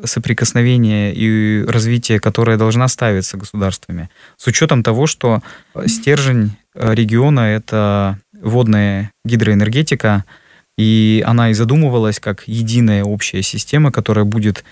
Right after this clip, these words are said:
как, э, вырабатывать эле-, электроэнергию, так и накоплять, э, воду для, э, ирригации.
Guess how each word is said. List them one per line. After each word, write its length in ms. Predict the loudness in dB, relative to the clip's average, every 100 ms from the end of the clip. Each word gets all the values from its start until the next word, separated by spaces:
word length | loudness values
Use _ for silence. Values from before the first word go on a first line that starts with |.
| -20 -20
как, 400 | -4 -4 -4 -16
э, 540 | -4 0 2 2 2 0
вырабатывать 560 | 2 2 0 0 -2 0
эле-, 420 | 0 2 0 -2 -2
электроэнергию, 640 | -2 -2 -2 0 0 -2
так 200 | -2 0
и 20 |
накоплять, 600 | 0 0 0 0 0 -2 -6
э, 80 | -2
воду 500 | 0 0 0 0 0
для, 580 | 0 0 2 0 -2 -4 -14 _ _ -2
э, 80 |
ирригации. 920 | 0 2 2 2 0 0 -4 -2 -2